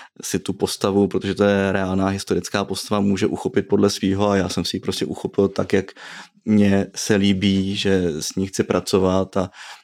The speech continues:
říkáme to na, na konech, takže to není žádná tajná informace. My bychom Magistru Kellymu, nebo já bych chtěl Magistru Kellymu věnovat celý nějaký alespoň jeden komiks, ve kterým,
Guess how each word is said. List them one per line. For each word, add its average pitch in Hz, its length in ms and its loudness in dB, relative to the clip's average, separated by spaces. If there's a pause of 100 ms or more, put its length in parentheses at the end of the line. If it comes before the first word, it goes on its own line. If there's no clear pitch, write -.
(140)
říkáme 95 320 2
to 104 140 0
na, 95 280 2
na 95 120 0
konech, 95 320 0
takže 95 220 -2
to - 120 0
není 95 220 4
žádná 95 340 0
tajná 95 280 0
informace. 98 540 0
My 98 80 0
bychom 92 280 0
Magistru 92 400 -4
Kellymu, 95 340 0
nebo 90 180 2
já 92 160 2
bych 95 120 0
chtěl 104 200 0
Magistru 92 400 -2
Kellymu 95 360 4
věnovat 92 380 2 (680)
celý 95 320 4
nějaký 95 380 2
alespoň 92 460 0
jeden 95 480 2
komiks, 95 460 0
ve 95 140 -2
kterým, 98 480 2